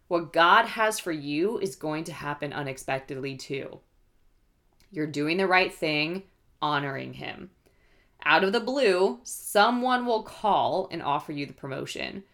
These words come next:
The medical report will say no more cancer. The contract will go through,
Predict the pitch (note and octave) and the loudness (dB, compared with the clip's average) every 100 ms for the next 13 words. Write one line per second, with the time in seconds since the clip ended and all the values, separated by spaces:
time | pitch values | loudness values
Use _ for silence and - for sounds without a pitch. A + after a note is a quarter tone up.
0 | _ _ _ - D3+ E3 E3 F#3 G#3 F#3 | _ _ _ -2 0 2 4 4 4 2
1 | F3 E3 F3 D#3 - D3+ - D3+ C#3+ D3 | 0 0 0 0 -2 -6 -2 -2 0 -2
2 | F3 F3+ F3+ - F3 E3 - B2 - - | 0 0 -2 -4 -4 -4 -6 -8 -8 -8
3 | E3 - - F3 G3 G3+ F#3 F3+ F3+ E3+ | -8 -8 -2 0 0 4 2 4 0 0
4 | E3 E3 - D3+ A#2+ C#3+ | 0 -2 -4 -2 -2 -6